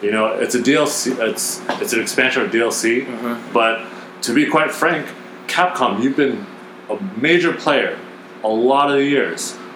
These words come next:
Speaker 1: You always have, like, you have Mega Man, you have Phoenix Wright, you have a lot more platforms that you can push forward.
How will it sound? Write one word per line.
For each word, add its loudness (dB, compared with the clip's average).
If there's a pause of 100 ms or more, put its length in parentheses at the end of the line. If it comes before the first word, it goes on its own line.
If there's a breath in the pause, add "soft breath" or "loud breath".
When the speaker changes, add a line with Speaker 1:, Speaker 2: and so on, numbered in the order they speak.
(160)
Speaker 1:
You 4
always 4
have, 2
like, 0
you 4
have 0
Mega 4
Man, 2
you -2
have -2
Phoenix -4
Wright, 4 (400 loud breath)
you 2
have 0
a 4
lot 4
more 2
platforms 0
that -2
you -4
can -2
push -2
forward. 0